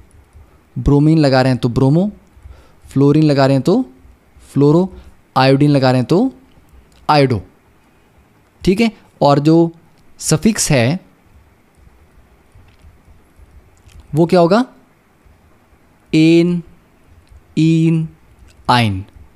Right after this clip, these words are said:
क्या आप सिंगल बॉन्ड वाले कंपाउंड ले रहे हैं, डबल बॉन्ड वाले या ट्रिपल बॉन्ड वाले? तो हम सिंगल बॉन्ड वालों से स्टार्ट करेंगे, एल्केन के एंड में हम लगाएंगे हैलोजेंस। तो सिंपल है, एक कार्बन का सी एच थ्री सी एल,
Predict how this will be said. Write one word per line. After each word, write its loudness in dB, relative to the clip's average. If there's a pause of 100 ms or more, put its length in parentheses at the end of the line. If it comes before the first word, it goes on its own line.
(160)
क्या 0
आप -6
सिंगल 0
बॉन्ड 0
वाले 2
कंपाउंड 0
ले 0
रहे 0
हैं, 0
डबल 0
बॉन्ड 0
वाले 0
या -2 (420)
ट्रिपल 2
बॉन्ड 0
वाले? -4 (520)
तो 2
हम 2
सिंगल 0
बॉन्ड 2
वालों 2
से -4
स्टार्ट -2
करेंगे, 0
एल्केन -2 (260)
के -4
एंड 2
में 2
हम 0
लगाएंगे 0 (220)
हैलोजेंस। 0 (840)
तो 0 (300)
सिंपल -2
है, -2 (1600)
एक 0
कार्बन 0
का -2
सी -2
एच -2
थ्री 0
सी 0
एल, 0